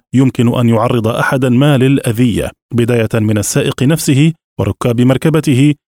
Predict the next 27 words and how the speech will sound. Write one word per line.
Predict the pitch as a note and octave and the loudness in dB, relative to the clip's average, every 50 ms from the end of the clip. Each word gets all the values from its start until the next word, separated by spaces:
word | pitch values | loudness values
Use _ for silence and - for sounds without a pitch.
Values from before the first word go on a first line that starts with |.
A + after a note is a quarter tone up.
| _ - | _ -2
وليس | B2 B2+ B2+ C#3 D3 C#3 - | 0 2 2 2 2 0 0
انتهاء | C3 B2+ B2 - A#2+ G2+ A2 A#2+ C3 - C3 A#2+ A2+ | 0 0 0 0 0 0 0 0 0 0 0 0 2
بمستخدمي | A#2 A#2+ A#2+ A2+ - - B2+ - G#2+ G#2+ G#2+ B2+ | 2 2 2 0 0 -2 -4 -4 -2 0 0 0
الطريق | B2+ - - A#2 G#2 A2 B2 C3+ C#3 - - - - - | 0 -2 -2 -4 -2 0 2 2 2 0 -2 -6 -6 -2
من | A2+ G#2+ | -2 0
المشاة | G#2+ G2+ G#2 G#2+ G2+ - B2+ C3 B2+ - B2+ B2+ - _ - | 0 0 0 0 0 -2 -2 -2 0 0 -2 -2 -4 _ -4
أو | A#2+ A#2 A2+ | -4 -2 -2
السائقين | G#2 - - A2+ A2 G#2 A2+ - - A#2 A2+ G#2+ | -2 -2 -4 -4 -4 -4 -4 -2 0 0 0 0
الآخرين. | G#2 G#2+ G#2 - - - E2+ D#2+ C2+ A#1 - - _ _ _ _ _ _ - C3+ | 0 0 -2 -2 -2 -4 -4 -4 -6 -8 -10 -16 _ _ _ _ _ _ -2 -2
لكي | C3 - C3+ C3 | -2 0 0 0
نحصل | C3 C#3+ - - - C3+ B2 | 0 0 -2 -2 -2 0 0
على | A#2+ A2+ A#2 A#2+ | 0 2 0 0
المعلومة | A#2 A2+ A2+ G#2+ A#2 B2 A#2+ A2+ A2+ | 0 0 0 0 2 0 0 0 0
الصحيحة، | A2 - - A#2+ - D#3 D#3 - - D#3+ D#3+ - _ _ _ _ - | -2 -2 -4 -4 -2 -2 -2 0 0 -2 -4 -6 _ _ _ _ -2
اليوم | C#3+ C3+ D3 F3 F#3+ F#3 F3 D#3+ | 0 0 2 2 2 2 2 0
اتصلنا | C#3+ - C#3 B2 - D3 C#3 C3+ C3 | 0 -2 -2 -2 0 0 2 2 2
بالسيدة | A#2 A#2 A2 - C#3+ C3 B2+ A#2 B2+ B2 C3 | 2 0 -2 -2 0 0 0 0 0 0 0
إيلينا | A#2+ A#2 B2+ B2 A#2+ A#2 A2+ | 0 2 2 2 2 2 0
جبران، | G#2+ A2+ A2 G#2 A2+ B2+ C3 C3 B2+ B2 - _ _ _ - | 0 0 0 0 0 0 0 0 0 -2 -4 _ _ _ -4
وهي | B2+ A2+ A2 A2+ A#2 A#2 A#2 A#2 - | -2 0 0 0 0 0 -2 -2 -2
نائب | A#2 B2+ C3 - A#2 A2 | -2 -2 0 -2 -2 -2
رئيس | A2 A#2 - C#3 C3 - B2 | -2 -2 -2 -4 -2 -2 0
جمعية | A2 A2 A2 G#2+ A2+ B2 A#2 A2+ - - A#2+ A#2+ A2+ _ _ _ _ - | 0 0 0 0 0 0 0 0 -2 -2 -2 -2 -4 _ _ _ _ -2
كن | C#3 C3+ C3 B2 | 0 2 2 2
هادي | G#2+ G2+ C3 B2+ G#2 F#2+ G2 G#2 A2 - _ _ _ - | 0 0 0 0 0 0 0 -2 -2 -2 _ _ _ -4
للسلامة | C3 B2 - - A2 A2+ A#2 A2+ A2+ | -4 -2 -2 -2 -2 0 0 0 2
المرورية | G#2+ A2 A#2+ A#2+ A2+ G#2 A#2 A2+ G#2+ G#2 G#2 G#2 | 2 2 2 2 2 2 2 0 0 0 -2 -4